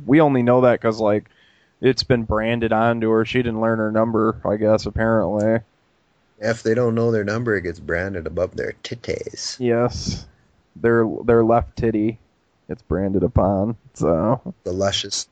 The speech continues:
Speaker 2: left.
Speaker 1: The luscious left, yes.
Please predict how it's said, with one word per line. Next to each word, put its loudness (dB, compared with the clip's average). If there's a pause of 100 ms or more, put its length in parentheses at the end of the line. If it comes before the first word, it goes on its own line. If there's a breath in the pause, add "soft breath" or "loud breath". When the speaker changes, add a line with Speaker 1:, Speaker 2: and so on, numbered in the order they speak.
Speaker 2:
left. -12 (360)
Speaker 1:
The -6
luscious 0
left, -2
yes. -2